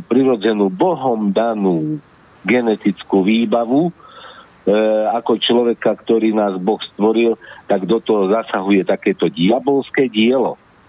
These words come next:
Diabol, Satan, ten napodobňoval Boha a kedysi aj v písme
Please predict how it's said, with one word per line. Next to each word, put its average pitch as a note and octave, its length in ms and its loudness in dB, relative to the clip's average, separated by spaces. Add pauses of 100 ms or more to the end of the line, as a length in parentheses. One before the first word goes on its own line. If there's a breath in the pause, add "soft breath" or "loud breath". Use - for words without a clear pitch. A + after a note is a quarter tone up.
(160)
Diabol, C#3+ 640 0
Satan, A#2 640 -2 (280 loud breath)
ten A#2 280 0 (160)
napodobňoval G#2+ 800 0
Boha G#2 560 -2 (320 loud breath)
a - 80 0
kedysi A2 640 0 (240 loud breath)
aj G#2 200 0
v - 40 -12
písme A2+ 380 0